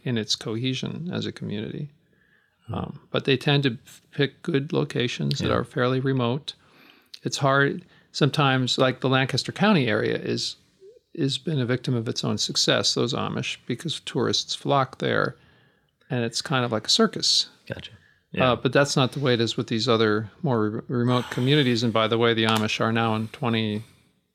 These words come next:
Speaker 1: twenty-seven, twenty-eight states.
Speaker 2: Wow.
Speaker 1: But back to the
Speaker 2: Yeah. So what are you doing to integrate this with, uh, non-Amish
Speaker 1: Well, I
Speaker 2: life?
Speaker 1: have this, I have this term that I, I don't know if it's my original term, that I would call householding.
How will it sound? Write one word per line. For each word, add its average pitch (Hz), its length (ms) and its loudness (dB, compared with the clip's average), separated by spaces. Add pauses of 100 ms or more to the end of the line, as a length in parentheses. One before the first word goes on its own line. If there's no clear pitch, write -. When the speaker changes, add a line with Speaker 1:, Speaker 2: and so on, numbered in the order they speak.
Speaker 1:
twenty-seven, 127 520 -2
twenty-eight 120 420 -2
states. - 600 -2 (340)
Speaker 2:
Wow. 90 200 -6 (840)
Speaker 1:
But - 420 -2
back 151 280 2
to 147 160 4
the 123 180 6
Speaker 2:
Yeah. 104 240 6
So - 180 4
what 135 100 8
are 147 40 6
you 131 120 8
doing 123 360 6
to 104 180 2
integrate 98 520 0
this 92 280 -4
with, - 260 -12
uh, 85 300 -10 (880)
non-Amish 92 260 2
Speaker 1:
Well, 165 200 8
I 185 160 6
Speaker 2:
life? 196 80 8
Speaker 1:
have 214 160 6
this, - 360 4 (140)
I 180 160 4
have 175 320 6
this - 420 4 (320)
term 147 360 4
that 123 100 4
I, 123 320 2 (100)
I 135 60 2
don't 127 140 0
know 123 100 2
if 117 140 -4
it's - 160 -6
my 123 160 2
original 117 360 0
term, 123 460 0 (440)
that 147 140 4
I 127 100 4
would 131 200 -2
call 117 220 2
householding. 120 960 0